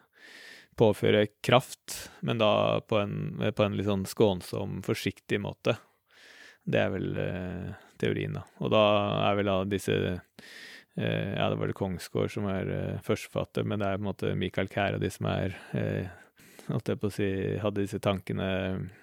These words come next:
at, eh, det viktige er å påføre kraften på en fornuftig måte. Altså, heavy slow, eh, vil også da være, eh, en fin,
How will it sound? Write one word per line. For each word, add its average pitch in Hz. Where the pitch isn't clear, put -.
at, 107
eh, 107
det 117
viktige 113
er 104
å -
påføre 107
kraften -
på 117
en 104
fornuftig 110
måte. 107
Altså, 113
heavy 104
slow, 104
eh, 98
vil 101
også 101
da 98
være, 92
eh, 107
en 107
fin, 101